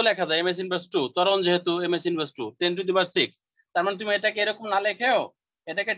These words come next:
minus ten to the power six লিখতে পারো। এখন এ হয়ে গেছে ত্বরণ, তাহলে F equal to আমরা লিখতে পারি F সমান সমান এম এ। তাহলে বাধাদানকারী বলটা আসবে তোমার negative আসবে, তাহলে সেক্ষেত্রে তুমি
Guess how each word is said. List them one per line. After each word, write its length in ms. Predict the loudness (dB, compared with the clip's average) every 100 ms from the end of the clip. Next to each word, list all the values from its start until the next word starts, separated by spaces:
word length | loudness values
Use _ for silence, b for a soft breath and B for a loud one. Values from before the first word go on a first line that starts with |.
| -8 -6 -2
minus 300 | 0 -2 -4 -4
ten 120 | -6
to 60 | -6
the 60 | -6
power 140 | -6 -4
six 120 | -8 -4 -4
লিখতে 200 | -2 -2 -2
পারো। 160 | -4 -10 _ _ _ _ _ _ _ _ _ _ _ _ _ _ _ _ _ _ _ 0
এখন 260 | 2 4 2 0 -2
এ 20 | -2
হয়ে 180 | -2 -2 -4
গেছে 160 | -6 -2
ত্বরণ, 260 | 0 0 -2 -8 _ _ _ _ _
তাহলে 180 | -4 -2 -2
F 20 | -4
equal 180 | -10 -4
to 60 | -4
আমরা 140 | -2 -4
লিখতে 180 | -6 -6 -4
পারি 100 | -4 -4
F 20 | -4
সমান 160 | -4 -2
সমান 140 | 0 0
এম 60 | 0
এ। 20 | -4 -12 _ _ _ _ _ _ _ _ _ _ _ _
তাহলে 160 | -2 0 0
বাধাদানকারী 520 | 0 0 -2 -4 -8 -4
বলটা 260 | -4 -2 -2
আসবে 200 | -2 -8 -12
তোমার 200 | -6 -6 -4
negative 300 | -8 -8 -4 -4
আসবে, 200 | -2 -6 -6 -12 _ _ _ _ -6
তাহলে 220 | -2 -2 -4
সেক্ষেত্রে 340 | -4 -4 -4 -4
তুমি 140 | -2